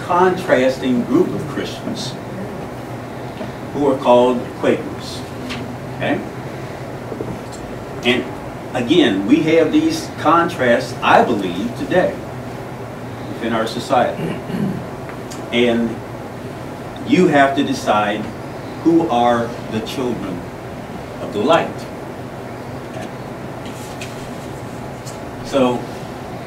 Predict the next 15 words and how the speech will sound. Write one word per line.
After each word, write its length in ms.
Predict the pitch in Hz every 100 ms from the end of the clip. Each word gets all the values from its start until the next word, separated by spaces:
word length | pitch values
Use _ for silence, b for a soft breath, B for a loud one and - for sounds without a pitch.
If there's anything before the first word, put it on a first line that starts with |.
| -
this 220 | 135 165 170
is, 220 | 156 143
uh, 160 | 139
taken 320 | 135 160 147 139
from 220 | 143 131 113
A 160 | 113
Great 300 | 113 143 175
and 300 | - 131 120
Good 240 | - 160 - -
People, 320 | 175 156 123 - 98
Midwestern 640 | 127 151 156 156 - 139 131
Quakers 480 | 147 143 131 131 120
and 260 | - 117 113
the 100 | 107
Struggle 500 | - 147 139 127